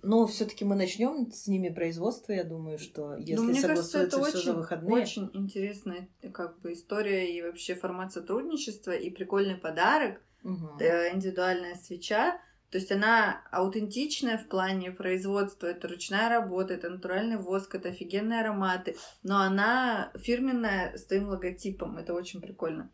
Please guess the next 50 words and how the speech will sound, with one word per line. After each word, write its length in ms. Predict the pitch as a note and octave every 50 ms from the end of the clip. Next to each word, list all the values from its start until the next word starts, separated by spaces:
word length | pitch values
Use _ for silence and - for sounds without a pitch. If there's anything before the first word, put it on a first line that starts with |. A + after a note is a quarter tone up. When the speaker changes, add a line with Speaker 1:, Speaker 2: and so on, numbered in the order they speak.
| _ -
Speaker 2:
И 40 | G3+
я 160 | G3+ G#3+ G#3+
думаю, 240 | G3+ A3+ A3+ A#3 A3+
что 220 | A3+ - - G3
да, 260 | G3 G#3 A3 G#3 G3 F#3+
тут 220 | - F3+ F#3 -
сложность 440 | - - G3+ A3 A#3+ - A#3 G#3+ G3+
будет 220 | - G3 G3 G3 -
только 260 | - F#3+ F#3 F#3+ -
в 60 | F#3+ -
согласовании, 720 | - F#3+ - F3+ F3+ - - G3 F#3 F#3 G3+ A#3+ C4+ C4+
чтобы 220 | C4 - - G3 F#3
быстро 300 | F3+ G3+ G3 - - F3
это 180 | E3+ E3+ - -
все 220 | - - F3+ E3+
сделать, 420 | E3+ E3+ E3+ F#3+ G#3+ A#3+ A#3 A3+ -
но 60 | F#3
я 60 | F3
думаю, 240 | E3+ F#3+ F3+ F#3 F#3
что 320 | F#3+ - - F#3+ E3+ F3 - - _ _ _ _ _ _ -
ты, 440 | - G3 G3 F#3 F3 F3 E3+ D#3 - - -
как 200 | - F3 E3 D3+
бы, 300 | D#3+ E3+ E3 D#3+ D3+ - -
понятно 460 | - F3+ F3+ F#3 G3 G#3 G#3 - A3+ G3+
объяснила 580 | G3 F#3+ F#3 - - - F#3+ G3 A3+ A#3+ A3
все, 280 | G3+ - - - F#3 F3+
и 340 | E3+ E3 E3 E3 D#3+ D#3+ D#3+
я, 200 | E3 D#3+ D3+ - -
если 180 | - F3+ - -
человек 200 | - F#3+ F#3+ -
хочет, 340 | - G#3 B3 - - - -
то 100 | G#3 F#3
он 180 | F#3 F#3 F#3+
пошевелится, 640 | - G3 F#3+ - - F3+ F3 E3+ E3+ - - - -
короче. 500 | - - - - - F#3+ - - - -
И 100 | D#3+ D#3+ D#3+
это 160 | E3 F3+ F#3
Speaker 1:
Да, 180 | F#3+ G3+ G#3+ G3+
Speaker 2:
будет 80 | F#3
круто. 100 | F#3+ F#3 F#3
Speaker 1:
единственное, 580 | F#3 A#3 B3+ B3 - - - G#3 G3 F#3+ F#3
что 400 | F#3 - - - - F#3 F#3 F#3
я 240 | F#3 F3+ F3+ F3+ F3+
смогу, 500 | F3+ - F3+ E3+ E3 D#3+ D#3+ F3+ A3 B3+
это 260 | B3 A3+ A#3 - E3+
только 340 | E3 - F3+ F3+ F#3+ - F3+
до 80 | F3 E3
конца 280 | - F3 E3+ - F#3 E3+
ноября 400 | E3+ E3 E3 D#3+ D#3+ F3+ F3 F3+
принимать 500 | F3+ - F3+ D#3+ D#3+ D#3+ D#3+ D#3+ E3 -